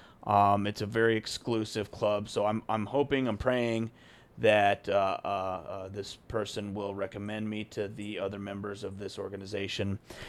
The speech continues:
and they will consider giving me a spot where I can come in and, uh, actually interview, interview to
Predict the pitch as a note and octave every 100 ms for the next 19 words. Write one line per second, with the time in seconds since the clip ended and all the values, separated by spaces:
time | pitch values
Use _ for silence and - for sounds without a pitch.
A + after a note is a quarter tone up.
0 | - A2 G#2 G#2 G2+ G2 G2 - - B2
1 | - A2+ G#2 G#2 G#2 G2+ G2+ G2 - G2
2 | E2 G2 G2 G#2+ G#2 G#2 G2 F#2+ F#2+ F#2+
3 | - F#2+ F#2 F2+ - - - - F2 E2+
4 | F2 - - - - - C3+ - A#2 -
5 | C3+ C3+ A2 - - - - C#3 D3+ D#3
6 | B2+ A#2+ A#2